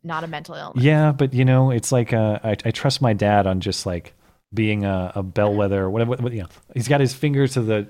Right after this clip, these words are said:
Speaker 2: just the cultural wind in this country. And it's like my dad says, like, "I get the gay stuff, the tranny stuff. That's just, just too
Speaker 1: The
Speaker 2: far
Speaker 1: bridge
Speaker 2: for me,
Speaker 1: too
Speaker 2: man. <laughs>
Speaker 1: far.
Speaker 2: I just
Speaker 1: I mean
Speaker 2: don't get it.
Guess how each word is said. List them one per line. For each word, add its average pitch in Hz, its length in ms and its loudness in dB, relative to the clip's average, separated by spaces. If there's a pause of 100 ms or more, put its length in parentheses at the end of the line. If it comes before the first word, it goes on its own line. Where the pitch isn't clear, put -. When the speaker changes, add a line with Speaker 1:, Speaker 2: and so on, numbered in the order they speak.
Speaker 2:
just - 220 -6
the 117 80 -2
cultural 123 500 0
wind 113 280 0
in 110 60 -2
this 110 120 -2
country. 117 300 -2
And 110 60 -2
it's - 80 -6
like 110 100 -2
my 110 100 0
dad 127 260 2
says, 117 320 2
like, 92 200 -6 (1000)
"I 117 60 -2
get 151 160 2
the 151 80 0
gay 156 180 4
stuff, 160 420 -2 (640)
the 98 80 -6
tranny 151 340 4
stuff. 147 400 0 (160)
That's - 140 -8
just, - 220 -6 (580)
just - 220 -6
too 156 180 6
Speaker 1:
The 151 80 -2
Speaker 2:
far 147 80 2
Speaker 1:
bridge 131 220 6
Speaker 2:
for 127 100 2
me, 123 140 4
Speaker 1:
too 120 100 4
Speaker 2:
man. 120 160 6
<laughs> - 60 0
Speaker 1:
far. 175 260 2 (260)
Speaker 2:
I 117 100 4
just 131 220 2
Speaker 1:
I 160 60 6
mean 151 40 8
Speaker 2:
don't 151 100 6
get 151 160 6
it. 104 200 0